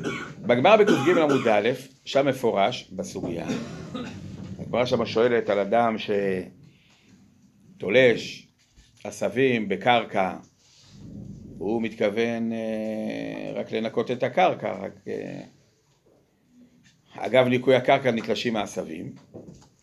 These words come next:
אז אומרת הגמרא, איך זה אפשרי, או לא משנה, יכול להיות שיש פה חרישה,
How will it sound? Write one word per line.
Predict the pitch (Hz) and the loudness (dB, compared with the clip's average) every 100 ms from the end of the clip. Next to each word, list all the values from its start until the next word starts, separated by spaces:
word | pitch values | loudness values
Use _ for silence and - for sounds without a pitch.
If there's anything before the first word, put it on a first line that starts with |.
| _ _ _ _ _ - - _ | _ _ _ _ _ -20 -20 _
אז | 98 98 | -6 -2
אומרת | 113 127 | 0 0
הגמרא, | 123 110 117 127 120 117 107 95 95 - - - - - _ _ - - | 0 -2 2 2 2 0 -2 -4 -8 -14 -18 -20 -20 -20 _ _ -14 2
איך | 135 - - - - - | 2 2 -6 -10 -14 -12
זה | 95 95 107 101 | -10 -2 0 0
אפשרי, | - 101 95 107 110 | -2 -2 -2 -4 -4
או | - 110 107 104 104 101 101 101 101 - - 113 | 0 0 2 2 2 2 0 -4 -8 -16 -16 -6
לא | 127 | -4
משנה, | 127 120 113 | -2 -2 -2
יכול | 104 101 101 120 | -4 -4 -2 -2
להיות | 117 | -2
שיש | 117 - | -4 -8
פה | 104 | -10
חרישה, | 101 113 170 156 135 | -8 -4 2 2 2